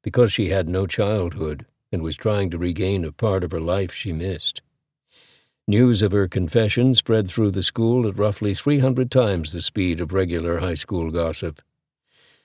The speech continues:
"I'm still kinda, like, in shock," wrote cheerleader Kelsey Ashton on Facebook on September eighteenth, the day Wendy Brown first appeared in court. "The press had a field day.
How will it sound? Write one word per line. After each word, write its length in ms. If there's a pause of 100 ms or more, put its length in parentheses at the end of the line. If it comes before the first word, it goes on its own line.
(260)
"I'm 140
still 280
kinda, 340
like, 240
in 140
shock," 680
wrote 220
cheerleader 640
Kelsey 500
Ashton 500
on 180
Facebook 640
on 120
September 480
eighteenth, 480 (380)
the 60
day 220
Wendy 320
Brown 400
first 360
appeared 380
in 120
court. 460 (600)
"The 80
press 460
had 200
a 60
field 380
day. 440